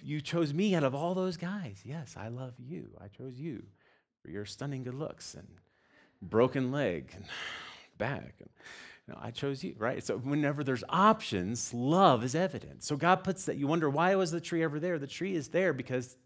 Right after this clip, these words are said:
G-, God needed to provide an option. You can choose yourself, you can choose sin, or you can choose me. And every day they chose God except for one.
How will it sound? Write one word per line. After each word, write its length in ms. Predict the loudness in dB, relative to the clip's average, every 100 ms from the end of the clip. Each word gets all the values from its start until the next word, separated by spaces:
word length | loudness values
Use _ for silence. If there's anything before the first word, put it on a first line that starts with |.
| _ -8
G-, 240 | -4 -4
God 320 | 2 6 6
needed 180 | 4 -2
to 60 | -4
provide 300 | 4 6 6
an 120 | 6
option. 400 | 4 2 -8 -14 _ _ _ _ _ _ _ _ _ -4
You 120 | -2
can 140 | 0
choose 260 | 0 0 0
yourself, 720 | -2 0 6 6 6 -2 -20 _ _ _ _ _ _ _ _ _ _ -2
you 140 | -2
can 160 | -2 -4
choose 260 | -4 -4
sin, 520 | -4 -2 -2 -2 -4 -8 _ _ _ _ _ _ -10
or 80 | -8
you 80 |
can 100 | -8
choose 300 | -10 -10 -8
me. 240 | -10 -10 -14 _ _ _
And 380 | -20 -10 -6 -4
every 240 | -2 -4
day 420 | -2 -4 -6 -10 -20 _ _ _ _ _ -14
they 80 | -12
chose 380 | -12 -10 -10 -10
God 320 | -12 -14 -16 _ _ _ _
except 280 | -12 -12 -10
for 120 | -12
one. 240 | -12 -14